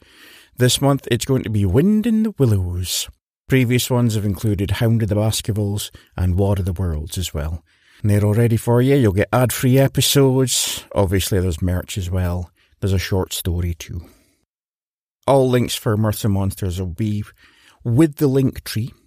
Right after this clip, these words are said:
You just need to click on them. It's where you can find me on Instagram and the Facebook group, or you can email me with any suggestions you may have. I will take this time to mention that I have another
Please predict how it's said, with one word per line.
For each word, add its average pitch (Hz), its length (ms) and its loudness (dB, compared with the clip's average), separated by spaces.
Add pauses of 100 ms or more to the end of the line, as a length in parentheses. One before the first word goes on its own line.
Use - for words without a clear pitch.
(120)
You 113 80 -2
just 107 160 -2
need - 80 -4
to 107 60 -4
click - 280 -2
on 113 180 0
them. 135 140 -4 (320)
It's - 120 -10
where 120 100 4
you 113 80 4
can 113 180 0
find 113 360 2
me 107 140 0 (100)
on 107 140 0
Instagram 117 720 2
and 101 120 0
the 82 60 0
Facebook - 380 -2
group, 110 360 0
or 107 80 2
you 98 80 0
can - 220 -6
email 131 340 2
me 92 200 0
with 110 120 -4
any 147 200 -2
suggestions 139 560 -4
you 117 60 -4
may 113 120 -2
have. 85 460 -6 (1500)
I 110 120 4
will 143 160 6
take 147 200 0
this - 160 -2
time 131 220 2
to 131 100 -2
mention 117 580 0
that 104 300 -2 (180)
I 113 100 2
have 110 260 2
another 113 320 0